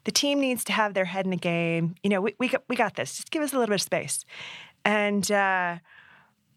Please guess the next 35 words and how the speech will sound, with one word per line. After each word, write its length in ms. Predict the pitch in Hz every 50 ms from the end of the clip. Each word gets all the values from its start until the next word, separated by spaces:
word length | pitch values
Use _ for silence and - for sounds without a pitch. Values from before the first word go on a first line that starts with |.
| _ _ _ _ _ _ _ _ _ _ -
all 200 | 214 247 277 320
he 100 | 330 302
had 80 | 277 240
to 60 | 214
do 180 | 190 180 180
was 360 | 180 180 170 160 - - - _ _ _ -
leave. 380 | - 180 165 160 165 165 - - _ _ _ -
And 560 | 220 220 214 214 214 208 214 214 202 208 208 - 190
that 180 | 208 254 302
was 140 | 359 370 -
kind 240 | - 320 359 359 370
of 40 | 285
the 40 |
writing 220 | 247 254 302 339 294
on 80 | 269
the 80 | 262 247
wall 180 | 220 233 277 285
for 120 | 277 214
me, 180 | 190 180 170 170
that, 200 | 170 170 - -
like, 220 | 185 185 175 -
we 140 | 175 220 233
do 100 | 254 254
not 260 | 233 226 226 220 -
look 140 | 202 175 -
at 120 | 190 -
this 200 | 190 185 180 -
the 140 | - - 160
same 260 | - - 180 170 165
way. 380 | 180 196 185 175 170 165 160 160 - - - - - _ -
Here 220 | - - 254 254
I 140 | 240 226 208
am 500 | 202 202 196 190 180 175 170 165 165 170 - -
trying 320 | - - 208 190 180 175 170
to 240 | - 160 160 151